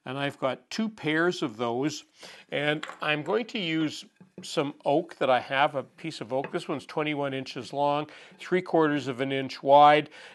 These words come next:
and I'm going to go right now over to the table saw, and we're gonna cut some rabbets in there that are going to accommodate these, uh, square nuts. Now, this jig is going to consist of two rails joined in the middle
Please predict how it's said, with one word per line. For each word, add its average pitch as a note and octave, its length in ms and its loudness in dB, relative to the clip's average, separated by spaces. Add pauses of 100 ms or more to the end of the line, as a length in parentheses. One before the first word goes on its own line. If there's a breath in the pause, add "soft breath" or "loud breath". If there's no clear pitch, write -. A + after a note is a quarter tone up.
and C3+ 320 4
I'm C#3 320 -6
going C#3 240 -6
to C3 100 -12
go C3 180 -6
right D3 320 -2
now C#3+ 200 -4
over C#3 160 -8
to B2 120 -10
the A#2 80 -12
table G3+ 320 0
saw, D3+ 300 8 (280 loud breath)
and A#2+ 120 -10
we're D3 140 -4
gonna D3 160 -2
cut - 260 -8
some A2+ 180 -12
rabbets D#3 560 6
in B2 140 -4
there A#2+ 300 -4 (260 loud breath)
that C3+ 120 -4
are B2+ 80 0
going C3 280 0
to B2+ 160 -6
accommodate B2+ 800 -4 (200)
these, B2 520 -10 (760)
uh, A#2 180 -10
square C3+ 720 -6
nuts. B2 600 -8 (840 loud breath)
Now, F3 100 6
this C4 220 -2
jig G3+ 280 0
is F3 120 -4
going E3 240 2
to E3 80 -4
consist - 760 -2
of C3+ 220 2 (140)
two G3 520 -4
rails C3+ 580 2 (280 soft breath)
joined C3+ 420 0
in C#3 140 -2
the C#3 60 0
middle C#3 500 2